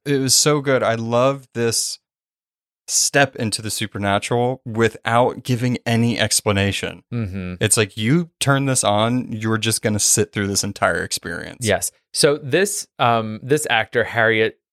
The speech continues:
Speaker 2: Sansom Harris, who plays the mother,
Speaker 1: That's a mouthful.
Speaker 2: Verussa, she's been in, she's, like, one of these actors who's always been in stuff.
Speaker 1: Yeah.
Speaker 2: And she usually plays, like, the most awful character, but she does it so well. If you ever seen Addams Family's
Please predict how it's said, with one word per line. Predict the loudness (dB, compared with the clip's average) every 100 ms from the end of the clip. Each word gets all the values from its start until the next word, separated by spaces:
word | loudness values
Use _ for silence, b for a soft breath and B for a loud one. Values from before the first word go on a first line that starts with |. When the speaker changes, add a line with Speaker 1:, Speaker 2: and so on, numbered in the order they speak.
| _
Speaker 2:
Sansom | -4 -2 -2 -4 -8 -8 -4
Harris, | 0 0 0 -2
who | -4 -6 _ _
plays | -2 0 0
the | -2
mother, | -2 -2 -4 -4
Speaker 1:
That's | -2
a | 0
mouthful. | 0 -2 -2 0
Speaker 2:
Verussa, | 0 0 -2 -2 -2 _ _ _ _ -6
she's | 0 2 2
been | 2 2
in, | 0 -4
she's, | -4 -2
like, | -2 0
one | -2
of | -2
these | -2 0
actors | 0 0 -2 -4 -4
who's | -4 -4 0
always | 2 4 4 0
been | 0 0
in | -2 -6
stuff. | -2 -2 -2 -4
Speaker 1:
Yeah. | 0 0 -2 _
Speaker 2:
And | -4 -2
she | -2 -4
usually | -4 -4 -4 -6 -6 -6
plays, | -2 0 2 2
like, | 2 0 -2
the | -12 -14 -4 -2
most | 0 2 2 0 -4 _
awful | 2 2 2 -2
character, | 0 2 2 2 0 0
but | 0 -2
she | -4 -6
does | 0 2 2
it | 0 -4
so | -6 0 2 2
well. | 0 0 2 0 -4 b _ _
If | 0
you |
ever | 2 0
seen | -2 -4
Addams | 0 0 0 -2
Family's | -4 -4 -2 -6 -8